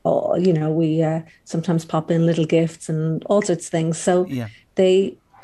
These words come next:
Speaker 1: just brought pleasure to people when they received them in the
Speaker 2: Mm.
Speaker 1: post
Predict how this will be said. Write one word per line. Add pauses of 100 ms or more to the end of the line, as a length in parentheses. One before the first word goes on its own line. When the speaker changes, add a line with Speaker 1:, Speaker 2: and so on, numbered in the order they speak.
Speaker 1:
just
brought
pleasure
to
people
when
they
received
them (360)
in
the
Speaker 2:
Mm.
Speaker 1:
post